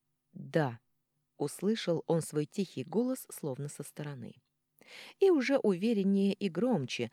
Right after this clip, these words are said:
с полным осознанием своего решения повторил. «Да, я готов уйти. Знать бы только куда. Где тот дом, в котором меня будешь ждать ты?» Он замолчал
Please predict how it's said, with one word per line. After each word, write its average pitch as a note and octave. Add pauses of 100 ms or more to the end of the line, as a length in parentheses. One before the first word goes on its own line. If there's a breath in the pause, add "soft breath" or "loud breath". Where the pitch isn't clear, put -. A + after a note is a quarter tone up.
(160 loud breath)
с -
полным F3+
осознанием G#3+
своего E3
решения C4
повторил. F#3+ (680)
«Да, C#3+ (320)
я C3+
готов D#3+
уйти. - (400)
Знать B2+
бы C3+
только F3
куда. C3+ (640 soft breath)
Где F3
тот G3+
дом, F3
в -
котором E3+
меня G3
будешь F3
ждать E3+ (160)
ты?» G#3+ (840)
Он C#3
замолчал C3